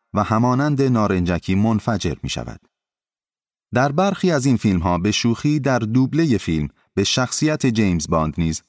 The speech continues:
اشاره می‌شود. در مأمور سه صفر هشت، جیمی می‌گوید:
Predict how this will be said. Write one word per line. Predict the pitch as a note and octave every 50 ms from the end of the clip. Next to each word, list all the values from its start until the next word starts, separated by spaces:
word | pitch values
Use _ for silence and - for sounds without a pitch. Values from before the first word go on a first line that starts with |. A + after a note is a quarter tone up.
| _ -
اشاره | G2+ G#2 - - A#2 G2+ E2+ D2
می‌شود. | C#2 C2 - - A#1 - - - _ _ _ _ _ _ _ _ _ _ _ _ _ _ _ _ _ _ _ _ _ _ _ -
در | G2+ G2 F#2 E2+
مأمور | F2+ F#2+ F#2+ F#2 F2 F#2 F#2 F#2+
سه | F#2 - G2+
صفر | F2+ - G#2+ G#2 - - A#2 A#2
هشت، | A#2+ - - - _ _ _ _
جیمی | - G#2 G#2 G2+ F#2+ F#2 F2+
می‌گوید: | F2+ F2+ E2 G2+ G2 F#2+ G#2+ B2 D3+ - -